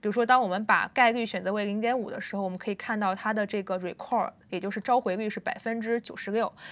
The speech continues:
也就是说，基本上，那这里面的，呃，这些例子中有百分之九十六的例子都被分类正确。呃，所以说这是一个比较好的一个分类算法。那其实，呃，再回顾，呃，在我们再总结一下这个算法，其实就是对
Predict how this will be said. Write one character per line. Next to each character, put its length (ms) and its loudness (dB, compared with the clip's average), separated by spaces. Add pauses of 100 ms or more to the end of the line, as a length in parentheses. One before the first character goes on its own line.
(120)
也 80 -8
就 120 0
是 60 -2
说， 100 2
基 200 -6
本 180 -4
上， 240 0 (260)
那 140 -2
这 180 0
里 120 -4
面 340 -2
的， 300 -2 (260)
呃， 160 -2
这 120 -6
些 160 2
例 160 0
子 160 -4
中 200 -2
有 60 -2
百 160 -4
分 140 -6
之 180 0
九 180 -8
十 120 -4
六 120 4
的 120 0
例 120 -2
子 120 -8
都 120 -4
被 180 -2
分 180 -4
类 120 0
正 200 -6
确。 240 -6 (480)
呃， 100 -4
所 160 2
以 100 2
说 140 -2
这 100 0
是 120 0
一 80 -4
个 100 -2
比 140 -6
较 180 4
好 320 -4
的 160 0
一 100 -6
个 80 -4
分 180 0
类 120 2
算 280 0
法。 180 -8 (460)
那 80 -6
其 160 -2
实， 200 2 (260)
呃， 180 -2
再 160 6
回 260 -2
顾， 120 -8
呃， 280 -2
在 140 4
我 100 2
们 100 -6
再 180 4
总 180 -10
结 100 -4
一 40 -2
下 160 6
这 100 0
个 80 2
算 220 -4
法， 160 -6
其 140 -6
实 100 -2
就 100 -2
是 120 0
对 460 0